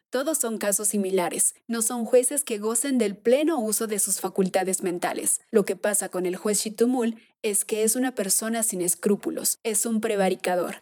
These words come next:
En dos mil dieciocho, durante el caso Molina Teyssen, se le recusó por tener conflicto de interés, porque su padre fue guerrillero y murió durante el conflicto armado interno. ¿Por qué siguió adelante si tenía conflicto de interés? Yo espero que la suspensión del cargo sea permanente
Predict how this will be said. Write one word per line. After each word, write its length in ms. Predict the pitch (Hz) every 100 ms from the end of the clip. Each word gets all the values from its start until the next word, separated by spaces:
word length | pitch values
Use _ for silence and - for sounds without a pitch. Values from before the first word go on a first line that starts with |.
| -
En 160 | 214
dos 160 | 202 196
mil 180 | 208 208
dieciocho, 500 | 240 277 254 233 214
durante 340 | 208 196 196
el 100 | 196
caso 300 | 233 240 269
Molina 380 | 254 208 202 196
Teyssen, 540 | - 202 180 185 190 -
se 200 | - 220
le 120 | 202
recusó 520 | 185 - 202 - 226
por 180 | 240 226
tener 340 | 220 202 220 240
conflicto 600 | 247 226 233 262 - 247
de 80 | 214
interés, 540 | 190 180 165 - - -
porque 260 | 202 202
su 160 | - 190
padre 440 | 208 214 233 247
fue 240 | - 226 220
guerrillero 680 | 226 196 185 196 190 - -
y 120 | 226
murió 440 | 208 202 202 233
durante 320 | 269 277 202 196
el 140 | 190
conflicto 480 | 185 185 214 214 214
armado 400 | 202 196 190 190
interno. 520 | 185 - - - - _
¿Por 140 | 233
qué 140 | 233 320
siguió 320 | 359 262 240
adelante 480 | 214 202 196 214 262
si 140 | 247
tenía 400 | 220 208 220 226
conflicto 500 | 220 180 196 196 220
de 80 | 196
interés? 560 | 180 175 165 269 - - _ 208
Yo 200 | 208 214
espero 480 | 208 - 226 233
que 100 | 240
la 80 | 214
suspensión 640 | 208 214 208 196 - 226 226
del 220 | 233 233
cargo 320 | 240 208 196
sea 280 | - 202 202
permanente 760 | 190 185 175 180 170 - -